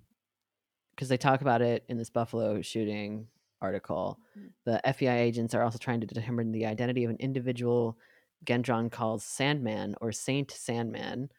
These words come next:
Speaker 1: in his lengthy social media diary that appeared on Discord before the attack. 'Cause, yeah, the, what, you know, uh, don't forget about this fucking Buffalo shooting that was live streamed on Discord.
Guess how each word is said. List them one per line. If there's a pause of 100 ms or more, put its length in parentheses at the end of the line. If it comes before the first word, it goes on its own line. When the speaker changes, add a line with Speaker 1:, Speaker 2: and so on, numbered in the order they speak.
(240)
Speaker 1:
in
his
lengthy
social
media
diary
that
appeared
on
Discord
before
the
attack. (840)
'Cause,
yeah,
the,
what, (320)
you
know, (1040)
uh, (360)
don't
forget
about
this
fucking
Buffalo
shooting
that
was
live
streamed
on
Discord.